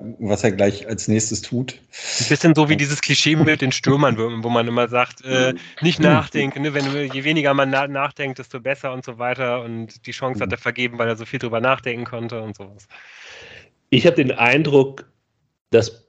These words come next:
Speaker 3: Piotrowski ein Spieler ist, dem du vorher klar seine Rolle definieren musst.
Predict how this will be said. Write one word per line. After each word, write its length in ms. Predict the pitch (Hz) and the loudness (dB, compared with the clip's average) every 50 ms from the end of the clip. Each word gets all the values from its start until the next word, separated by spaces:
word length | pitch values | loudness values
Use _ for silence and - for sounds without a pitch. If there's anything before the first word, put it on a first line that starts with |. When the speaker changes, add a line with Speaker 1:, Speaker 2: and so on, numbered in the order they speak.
| _ _ | _ _
Speaker 3:
Piotrowski 1000 | - - 120 123 120 113 117 - - - - 113 127 135 - - - - 131 127 | -4 2 4 6 6 4 2 0 -4 2 4 4 4 4 0 -6 -4 -2 0 2
ein 180 | 123 117 110 | 2 2 0
Spieler 460 | 110 - - - 117 120 123 131 117 104 | -2 -4 -6 -4 -2 2 4 6 6 6
ist, 240 | 113 110 107 - 120 | 4 4 2 2 2
dem 140 | 113 113 113 | 2 2 4
du 100 | 113 107 | 0 0
vorher 440 | 107 - - 113 113 117 120 113 107 | 0 2 4 4 4 4 4 0 0
klar 440 | 113 - - 107 104 107 113 117 113 | -2 -2 0 2 4 6 6 6 6
seine 200 | 117 107 104 98 | 4 4 2 2
Rolle 320 | 85 95 104 120 131 131 | 2 2 2 4 2 2
definieren 560 | 139 131 135 - 135 123 127 127 131 127 127 123 | 0 -2 -4 -6 -8 -4 -2 0 0 0 0 0
musst. 460 | 127 135 156 151 - - - _ | -2 -2 -2 -4 -8 -16 -20 _